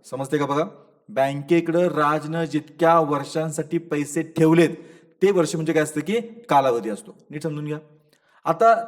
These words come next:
तिसरी टर्म आली ती म्हणजे की दर. आता मुद्दा असा असतो की राज मग बँकेला विचारतोय की "मी तुमच्या बँकेमध्ये माझे दहा हजार रुपये ठेवतोय, बदल्यात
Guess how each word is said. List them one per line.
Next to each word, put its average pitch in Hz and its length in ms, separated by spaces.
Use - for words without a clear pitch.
तिसरी 190 240
टर्म 214 180
आली 190 120
ती 190 80
म्हणजे 190 180
की 185 100
दर. 156 320
आता - 140
मुद्दा 147 240
असा 165 140
असतो 139 200
की 135 140
राज 170 440
मग 214 120
बँकेला 170 500
विचारतोय 175 460
की 170 160
"मी 170 380
तुमच्या 180 360
बँकेमध्ये 165 500
माझे 160 300
दहा 160 340
हजार 151 180
रुपये 151 220
ठेवतोय, 123 360
बदल्यात 131 600